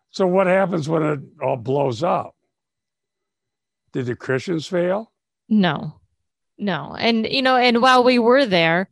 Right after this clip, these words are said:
Speaker 2: one thing that did happen was the gospel went out. And we
Speaker 1: Right.
Speaker 2: would actually go out on the street corner there and have outreaches with gospel preachers and music and hot dogs and hamburgers. And we fed the people and we shared the gospel.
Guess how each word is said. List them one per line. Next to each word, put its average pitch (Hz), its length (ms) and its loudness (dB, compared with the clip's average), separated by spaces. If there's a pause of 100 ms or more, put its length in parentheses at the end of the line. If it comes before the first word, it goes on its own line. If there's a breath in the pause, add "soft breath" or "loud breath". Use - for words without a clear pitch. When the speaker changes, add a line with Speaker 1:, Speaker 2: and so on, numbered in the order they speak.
(140)
Speaker 2:
one 226 300 -2
thing 226 220 -2
that 214 160 -2
did 233 200 0
happen 285 540 -4 (220)
was 220 160 -2
the 220 120 -2
gospel 202 580 -4
went 196 220 -4
out. - 320 -6 (120)
And 185 340 -6
we 247 260 -4
Speaker 1:
Right. 277 60 -4
Speaker 2:
would 269 160 0
actually 233 480 -4
go 226 300 0
out 247 400 -2
on 240 340 -6
the 220 80 -10
street - 400 -10
corner 170 460 -6
there 170 440 -6 (240)
and 220 140 -6
have 254 220 0
outreaches 190 760 -4
with 196 160 -4
gospel 214 460 -2
preachers 202 520 -8
and 196 220 -4
music 190 520 0
and 190 200 -6
hot 220 280 -6
dogs 180 380 -4
and 196 120 -8
hamburgers. 185 580 -6
And 185 140 -6
we 202 140 -4
fed 226 240 -4
the 226 100 -4
people 190 400 -10
and 196 120 -8
we 202 140 -6
shared 226 340 -4
the 196 100 -4
gospel. 180 600 -8